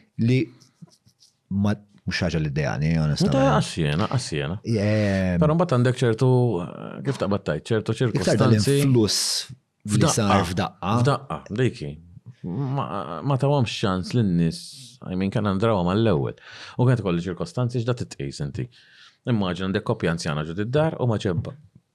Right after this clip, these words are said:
Speaker 2: Hemm seba' flettijiet bil-barranin. Tafx kif huma l-barranin, nagħmlu party u ta' ċerimonji.
Speaker 1: Mm-mm.
Speaker 2: No. M'hemmx, kif taqbad tajt.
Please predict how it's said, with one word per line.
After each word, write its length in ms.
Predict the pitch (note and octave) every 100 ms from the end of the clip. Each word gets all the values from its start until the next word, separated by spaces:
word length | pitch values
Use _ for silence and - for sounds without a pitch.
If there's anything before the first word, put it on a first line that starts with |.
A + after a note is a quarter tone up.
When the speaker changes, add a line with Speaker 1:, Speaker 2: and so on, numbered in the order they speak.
| _ -
Speaker 2:
Hemm 260 | F#2+ F2
seba' 240 | - A#2 E2+
flettijiet 640 | - F#2+ - D2 D2 - _ _ _ - - - - - _ F#2
bil-barranin. 580 | F2+ E2 D#2 D2 - - _ _ _ _ -
Tafx 280 | - G#2
kif 140 | - F#2
huma 160 | F2 D2+
l-barranin, 400 | D2 D#2 E2+ F2
nagħmlu 280 | D2+ D2+
party 440 | D2+ F#2 F2 F2 F2+
u 400 | E2 D2+ C#2 D2+
ta' 160 | F2 E2 -
ċerimonji. 680 | F#2 E2+ F#2+ G#2 F#2 F#2 G2+ _ _ _ -
Speaker 1:
Mm-mm. 180 | F#2+ -
Speaker 2:
No. 160 | - - - _ _ _ _ _ _ _ _ _ _ _ _ _ _ _ -
M'hemmx, 440 | E3+ C3 - - -
kif 180 | B2 C3+
taqbad 300 | - F#2+ -
tajt. 280 | - B2 -